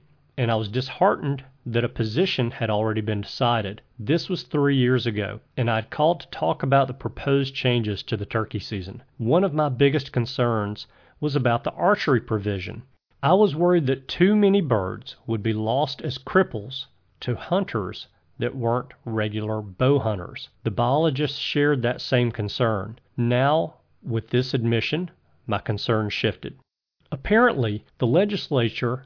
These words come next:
had been thinking about making changes to the state's turkey hunting season for some time,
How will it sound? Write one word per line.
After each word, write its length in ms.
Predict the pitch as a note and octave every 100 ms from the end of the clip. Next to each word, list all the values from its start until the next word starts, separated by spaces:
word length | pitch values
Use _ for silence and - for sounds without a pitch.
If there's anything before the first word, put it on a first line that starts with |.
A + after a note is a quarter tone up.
| _
had 180 | - A#2+
been 140 | A2+
thinking 400 | A2 D3+ D#3+ F3
about 260 | F3 C3 C3+
making 380 | B2+ C3+ C3+ B2+
changes 540 | - D3+ D3+ A#2 F#2+
to 120 | -
the 80 | G#2
state's 440 | - - C3 C3+ -
turkey 380 | - C#3+ C#3
hunting 220 | A#2 A2 G#2+
season 360 | - G#2+ G#2+
for 160 | - A2
some 280 | - G2+ G2
time, 460 | - E3+ A#2 -